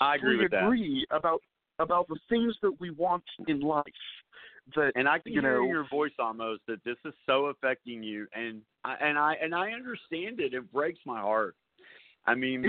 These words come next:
Speaker 1: because
Speaker 2: really
Speaker 1: I'm right there
Speaker 2: does.
Speaker 1: with you. I, I'm right there
Speaker 2: Mm-hmm.
Speaker 1: with you. I want so much to agree, but Donald Trump is trying to destroy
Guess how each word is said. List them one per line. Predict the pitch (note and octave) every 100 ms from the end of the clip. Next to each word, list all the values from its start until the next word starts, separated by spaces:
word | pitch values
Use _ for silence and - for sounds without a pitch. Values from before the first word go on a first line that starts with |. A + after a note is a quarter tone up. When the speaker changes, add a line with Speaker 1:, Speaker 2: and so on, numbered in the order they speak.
| -
Speaker 1:
because | B2+ G4+
Speaker 2:
really | F4
Speaker 1:
I'm | C#3+
right | C#3+ D3+ D#3
there | G#2
Speaker 2:
does. | C3+
Speaker 1:
with | C3 D3 C#3
you. | G#2 F2+ _ _ - -
I, | B2 A#2+ -
I'm | B2 B2+
right | B2+ C3
there | C#3+ C#3
Speaker 2:
Mm-hmm. | F3+
Speaker 1:
with | F#3+ -
you. | A#2 F#2+ -
I | A#2+
want | A#2 C3+ C#3+ _ -
so | C#3+ D3+
much | D3+ D3+ -
to | C3+ B2+
agree, | G2 A#2+ C3 A2 F#2+ _ _ - _ -
but | A#2+ A#2
Donald | C3+ F3+ E3 -
Trump | E3+ E3
is | C3 -
trying | C#3+ C#3 C3+ -
to | A#2+
destroy | G#2 - - C3 C#3